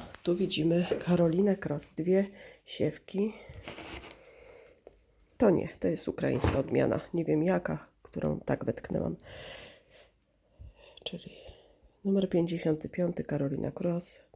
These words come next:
Na próbę wysiane wstępnie ósmego kwietnia. Takiej długości, jak widać.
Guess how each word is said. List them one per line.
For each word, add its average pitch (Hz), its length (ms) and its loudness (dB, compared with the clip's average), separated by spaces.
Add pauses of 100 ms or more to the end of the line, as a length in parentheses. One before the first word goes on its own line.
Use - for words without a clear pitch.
(280)
Na - 100 -2
próbę 156 300 2
wysiane 151 400 -2
wstępnie - 640 -4 (800)
ósmego - 380 -6
kwietnia. 156 560 -8 (1200)
Takiej 165 260 0
długości, 156 680 -2 (160)
jak 160 200 -10
widać. - 500 -12